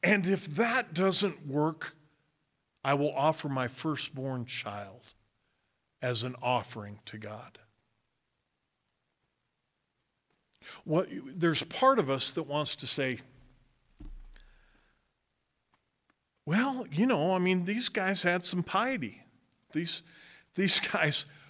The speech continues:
wanted to satisfy God," right? There's, uh, th-, they're, they're willing to sacrifice their firstborn child, which is obscene,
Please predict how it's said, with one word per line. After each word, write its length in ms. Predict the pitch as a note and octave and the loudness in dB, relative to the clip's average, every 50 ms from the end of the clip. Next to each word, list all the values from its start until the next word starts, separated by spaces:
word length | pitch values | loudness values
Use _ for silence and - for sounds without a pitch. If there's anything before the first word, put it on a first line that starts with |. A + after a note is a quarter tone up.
| - | -14
wanted 840 | - D3 C3+ C#3+ F3 G#3+ A#3+ C4+ C#4+ - - - E3+ D#3 D3+ D3 D3 | -8 -6 -2 0 2 4 6 6 4 4 4 4 4 4 2 2 -2
to 440 | - - - F#3 F3 E3+ E3+ - - | -4 2 4 4 4 4 2 -2 -2
satisfy 840 | - - - G3 F#3+ F3+ F3+ F#3 E3+ - - - F3+ F3 F3 F3+ F#3 | -2 0 2 2 2 2 2 0 0 -2 -2 -4 -4 -4 -2 -4 -4
God," 520 | E3+ D#3 F#3+ A3+ C4 C#4+ C4 C#3+ F#2+ E2+ - - _ _ - | -2 -4 -4 -4 -4 -8 -8 -10 -12 -14 -20 -20 _ _ -10
right? 320 | C#3 C#3 E3 A3+ C#4 C4+ - | -6 -4 -4 -4 -4 -8 -8
There's, 280 | - E3+ F3 - - - - - - - - - - - - - | -4 -4 -4 -2 -4 -8 -10 -16 -20 -20 -20 -20 -20 -20 -10 -4
uh, 120 | - F#3 | -2 -2
th-, 340 | - - F3 D#3+ G3+ C3+ E3 | -2 -2 -4 -4 -2 -2 -2
they're, 240 | C#3 C#3+ A3+ B3+ G#3 | 4 6 6 6 6
they're 240 | F3+ C3 B3+ D4 D#4 | 6 10 10 10 10
willing 460 | D4+ C#4+ B3+ A#3+ A3+ A3 A3+ A#3+ A#3+ | 10 10 12 12 12 12 10 8 8
to 180 | - - A3+ A3 | 6 6 6 8
sacrifice 840 | - - - A3+ G3+ G#3 G#3 G#3+ G#3 - - G#3+ G3 F#3+ F3+ - | 8 8 8 8 8 8 8 6 6 6 8 6 6 6 4 2
their 140 | - G#3+ G3+ | 2 2 2
firstborn 680 | - - - A3 A3+ G#3 - - - G#3+ G#3+ G#3 G3+ F#3+ | 2 2 0 0 0 0 -2 -4 -2 0 0 2 0 0
child, 520 | - - A#3+ B3 B3 G3 C#3+ B2+ A#2+ - - - - - - | -2 -4 -2 0 0 0 0 0 -2 -6 -12 -20 -20 -12 -4
which 260 | F3+ G3+ A3 - - | 0 0 2 2 2
is 160 | B2+ A#2 A#2 | 2 2 0
obscene, 1000 | B2+ A#2 G#2 G2+ - - - - - A#3+ A3 E3+ C3+ A#2 A2+ A#2+ D#3 F#3+ E3+ | 0 0 0 0 2 2 4 4 4 4 4 4 4 2 2 0 0 -2 -4